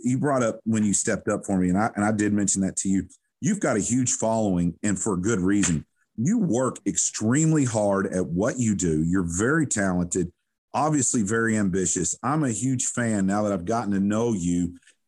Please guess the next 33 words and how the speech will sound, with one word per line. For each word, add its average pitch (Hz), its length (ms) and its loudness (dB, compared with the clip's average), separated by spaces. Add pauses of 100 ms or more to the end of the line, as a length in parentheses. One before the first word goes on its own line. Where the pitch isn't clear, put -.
(120)
and 98 160 0
I 123 100 0
look 139 240 -2
forward 101 440 -2
to 95 220 0
a 95 140 0
very 107 600 -2
long 110 420 0
career 107 420 -2
for 98 200 -6
you 107 280 0
with 95 200 -2
great 110 240 -4
success 107 520 -2 (360)
in 104 160 0
whatever 127 480 0
you 95 240 0
pursue 98 500 -2
relative 101 460 -2
to, - 180 -2 (300)
to 90 100 -4
U 107 180 4
of 110 60 2
L 117 140 4
sports 117 480 0
or 85 60 0
whatever 104 600 2
else, 92 280 2
whether 87 240 0
it's 82 100 -6
P 127 240 0
A 120 80 2
announcing, 117 560 0